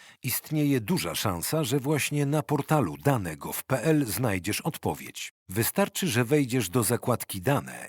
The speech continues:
i skorzystasz z wyszukiwarki. Może szukasz kontaktów do urzędów czy żłobków, albo interesuje Cię,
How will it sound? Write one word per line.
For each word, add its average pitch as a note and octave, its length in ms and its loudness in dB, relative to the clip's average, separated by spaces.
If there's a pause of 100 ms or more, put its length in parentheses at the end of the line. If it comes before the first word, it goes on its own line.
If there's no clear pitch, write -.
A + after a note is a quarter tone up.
i A2 160 -2
skorzystasz B2+ 840 -2
z F2 120 -6
wyszukiwarki. F#2 920 -6 (220)
Może A2 320 0
szukasz - 420 -2
kontaktów G2+ 640 -2
do A2 120 2
urzędów G2+ 600 -2
czy A2+ 200 0
żłobków, G#2+ 840 -4
albo A2 400 0
interesuje A#2+ 680 0
Cię, A2+ 340 -2